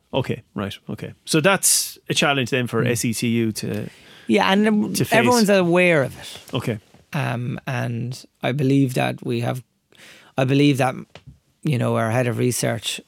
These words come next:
Speaker 2: will, will, cares about it, actually.
Speaker 1: Okay.
Speaker 2: You know? Um, but, yeah, and, uh, look, in, in fairness as well, a lot of this will have to be governed by what National says, okay? A lot of
Speaker 1: Yeah.
Speaker 2: these, po-, like, pensions and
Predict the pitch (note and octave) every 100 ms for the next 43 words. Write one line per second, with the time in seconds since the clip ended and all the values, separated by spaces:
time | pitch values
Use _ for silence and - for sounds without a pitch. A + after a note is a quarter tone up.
0 | _ D3 A#2 A2 E3 A#2 A2 - - -
1 | - D#3+ A3+ E3+ B2+ A2+ B2 A#2 - B2+
2 | B2+ _ _ _ D3 - E3 C3 B2+ E3
3 | F3 _ - - - - - - - -
4 | - - - D3 B2+ B2+ B2+ B2 F#3+ G3+
5 | - G#3+ - - F#3 F3 G#3+ B3+ - -
6 | F3+ - _ _ _ _ _ _ _ -
7 | G3 F3 D#3 C#3+ F3 F#3 F3+ D#3+ D3 F3
8 | F3+ D3 D#3 D#3+ D#3 D#3 C#3+ D3+ C#3 D3
9 | - C#3+ C#3+ C#3 C#3 C3 C3 B2+ - C3
10 | C3 C#3 - B2+ - - A2+ C3 C3+ C3
11 | B2+ C3 C#3+ C#3+ C#3+ - C#3 C#3 B2 D#3+
12 | D3+ C3+ C3 B2 A#2+ B2 B2